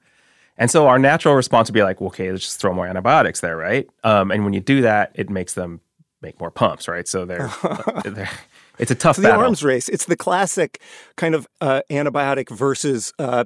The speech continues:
Speaker 2: pathogen arms race,
Speaker 1: Yeah,
Speaker 2: right?
Speaker 1: exactly.
Speaker 2: Yeah.
Speaker 1: And, and the more you get in, eventually you're gonna start seeing some side effects, right?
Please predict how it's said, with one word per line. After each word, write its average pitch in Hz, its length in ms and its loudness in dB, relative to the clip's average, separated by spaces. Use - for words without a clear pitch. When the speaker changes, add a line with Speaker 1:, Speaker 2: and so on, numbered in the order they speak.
Speaker 2:
pathogen 135 720 -2
arms 139 300 -4
race, 82 220 -12
Speaker 1:
Yeah, 151 140 4
Speaker 2:
right? 101 100 -4
Speaker 1:
exactly. 101 480 0
Speaker 2:
Yeah. 113 160 -4
Speaker 1:
And, 110 340 4
and 113 200 2
the 110 60 0
more 113 260 4
you 104 100 -2
get 110 160 0
in, 120 120 4
eventually 104 320 0
you're 98 60 -4
gonna 92 80 -4
start 92 240 -2
seeing 90 300 -6
some 82 340 -10
side 85 300 -4
effects, - 320 -12
right? 80 240 -8